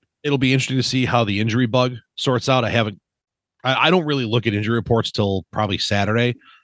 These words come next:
to get an idea of, like, what's really expected. Um, I feel far more confident in this game with, if, uh, Gabe Davis is, can play.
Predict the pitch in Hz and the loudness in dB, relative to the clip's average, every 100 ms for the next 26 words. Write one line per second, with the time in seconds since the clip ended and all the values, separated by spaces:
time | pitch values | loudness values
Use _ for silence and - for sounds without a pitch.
0 | _ 131 120 110 104 104 107 107 90 95 | _ 0 2 4 2 4 2 2 0 -4
1 | 101 110 98 101 101 104 95 - - 101 | 2 2 4 2 2 2 0 -2 -4 -2
2 | 113 101 _ - _ _ - 104 95 95 | -2 -2 _ -20 _ _ -4 -2 -2 -6
3 | - - 110 117 113 - 120 104 - 110 | -12 -2 2 2 0 0 -4 -4 0 2
4 | 107 98 - 113 - 131 123 139 131 120 | 2 0 0 0 2 2 2 0 0 0
5 | 135 127 135 - _ - 104 98 - _ | 0 0 -2 -6 _ -2 0 0 -4 _
6 | _ _ _ - 104 - 98 92 92 - | _ _ _ -2 -2 2 0 0 -4 -2
7 | 110 90 104 104 101 - 101 - 104 127 | 0 2 2 2 -2 -2 -4 -2 -2 -2